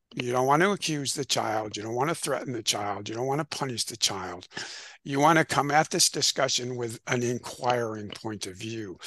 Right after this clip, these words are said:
and keep the focus on you. "I'm noticing these things and they concern me. Can you help me understand why I feel this way? I suspect you've been smoking marijuana because of this and that.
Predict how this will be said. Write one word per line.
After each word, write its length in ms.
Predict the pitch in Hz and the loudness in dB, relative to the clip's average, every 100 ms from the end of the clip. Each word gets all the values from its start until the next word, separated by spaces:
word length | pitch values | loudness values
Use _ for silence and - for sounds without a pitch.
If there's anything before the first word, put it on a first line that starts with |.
| - - | -10 -4
and 160 | 131 | 0
keep 220 | - 185 156 | 2 2 0
the 80 | |
focus 440 | 131 151 131 131 - | 0 0 0 0 2
on 200 | 117 107 | 0 -2
you. 260 | 123 107 85 _ - - - - | -4 -4 -8 _ -20 -18 -4 6
"I'm 380 | 127 180 190 | 10 10 8
noticing 640 | 170 175 180 165 - 139 139 | 6 4 4 4 4 2 -2
these 280 | 143 127 | 0 0
things 600 | - 135 131 127 131 - - - | 0 -2 -2 -2 0 0 -2 -6
and 140 | 127 127 | -2 0
they 120 | 123 | -2
concern 580 | - 120 - - 156 139 | -2 2 4 6 4 0
me. 140 | 131 | -2
Can 180 | - 143 | -4 -4
you 100 | 139 | -4
help 260 | - 185 - | -4 -6 -2
me 120 | 165 | -2
understand 800 | 147 139 123 - 131 127 127 113 _ | -2 0 0 2 0 -2 -2 -6 _
why 240 | 127 117 113 | 2 4 4
I 80 | 113 | 2
feel 260 | - 104 | -2 -6
this 260 | 98 87 - | -6 -4 -4
way? 280 | 92 - - - - - - - | -6 -12 -14 -14 -12 -10 -8 4
I 180 | 127 190 | 6 8
suspect 580 | - 180 - 156 - | 6 6 4 2 2
you've 140 | 139 131 | -8 -6
been 160 | 139 | -2
smoking 540 | 127 117 135 120 131 123 | 0 0 -4 -10 -8 -8
marijuana 640 | 120 113 110 123 139 123 120 | -6 -6 -4 -2 -2 -2 -6
because 380 | 117 - 117 110 | -8 -4 -4 -4
of 220 | 107 107 | -6 -2
this 280 | 127 123 117 | 2 4 4
and 200 | 101 107 | 0 0
that. 340 | 160 139 | 2 2